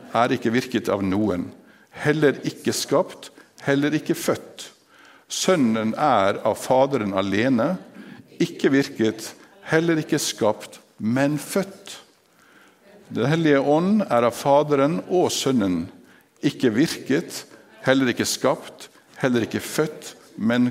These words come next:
han går ut fra dem. Altså, en far,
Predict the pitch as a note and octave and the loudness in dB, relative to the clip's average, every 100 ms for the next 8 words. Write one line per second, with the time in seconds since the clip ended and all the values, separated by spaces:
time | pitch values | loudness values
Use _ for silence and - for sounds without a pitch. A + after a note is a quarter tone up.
0 | B2 A#2+ A2 G#2 C#3+ C#3+ - - - - | -2 -4 -2 -2 -2 -2 -4 -12 -20 -10
1 | - F#2+ G2 E2+ - - _ _ _ _ | -6 -2 -2 -4 -8 -16 _ _ _ _
2 | _ _ _ _ - _ _ _ _ _ | _ _ _ _ -20 _ _ _ _ _
3 | _ _ _ _ _ _ _ _ _ - | _ _ _ _ _ _ _ _ _ -2
4 | C#3+ F3+ - - F2+ - - - - - | 0 0 -4 -4 -6 -8 -20 -20 -20 -20
5 | - - - C#3+ C3+ C#3 C#3 A#2+ A#2 B2 | -20 -18 -14 -4 0 0 0 -2 0 -2